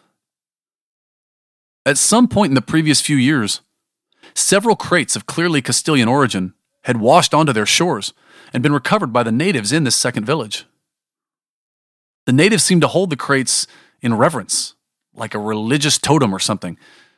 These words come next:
Logically enough, I suppose, given how strange they would have looked and how mysterious their arrival would have been. Then, the natives gestured to the expeditionaries to look inside. The expeditionaries opened the crates, only to find, to their horror,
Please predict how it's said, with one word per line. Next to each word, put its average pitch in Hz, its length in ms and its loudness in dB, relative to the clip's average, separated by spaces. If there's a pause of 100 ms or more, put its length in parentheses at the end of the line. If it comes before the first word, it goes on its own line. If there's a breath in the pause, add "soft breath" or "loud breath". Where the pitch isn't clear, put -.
(160 soft breath)
Logically 135 360 2
enough, 196 220 2
I 156 40 4
suppose, 123 360 0 (260 loud breath)
given 170 220 2
how 147 100 0
strange 160 440 0
they 131 80 4
would 127 140 2
have 107 100 -4
looked 151 260 0
and 104 140 -4
how 117 120 -2
mysterious 127 600 -2
their 120 160 0
arrival 113 380 2
would 101 100 -2
have 95 80 -10
been. 123 280 0 (1900 loud breath)
Then, 151 340 2 (380)
the 123 80 -4
natives 151 300 2
gestured 139 380 0
to 127 80 -6
the 120 100 -2
expeditionaries 120 640 -2
to - 80 -4
look 131 200 -2
inside. 113 500 0 (1700 loud breath)
The 127 120 4
expeditionaries 151 600 0
opened 135 240 0
the 104 60 -4
crates, - 500 -4 (840)
only 156 200 4
to 127 60 2
find, 151 340 0
to 127 60 -2
their 113 140 2
horror, 143 420 0